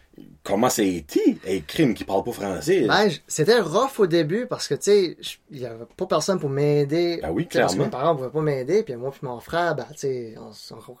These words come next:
Speaker 2: comprenait pas le français. Mais, tu sais, il y avait des activités comme après l'école, qu'on allait souvent comme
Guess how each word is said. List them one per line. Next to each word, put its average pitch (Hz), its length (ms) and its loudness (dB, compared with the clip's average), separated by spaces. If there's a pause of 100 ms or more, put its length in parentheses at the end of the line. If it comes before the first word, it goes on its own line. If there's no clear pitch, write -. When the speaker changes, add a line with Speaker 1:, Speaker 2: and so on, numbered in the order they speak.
Speaker 2:
comprenait 135 340 -8
pas 156 100 0
le 151 60 2
français. 147 500 -6 (380)
Mais, 135 460 -4
tu - 140 -10
sais, 202 60 0
il 151 60 2
y 131 40 0
avait 123 120 -6
des 127 180 -4
activités 165 600 -4
comme 117 480 -12
après - 240 -2
l'école, 165 440 2
qu'on 139 120 -6
allait 135 160 -4
souvent 147 380 -2
comme 123 300 -8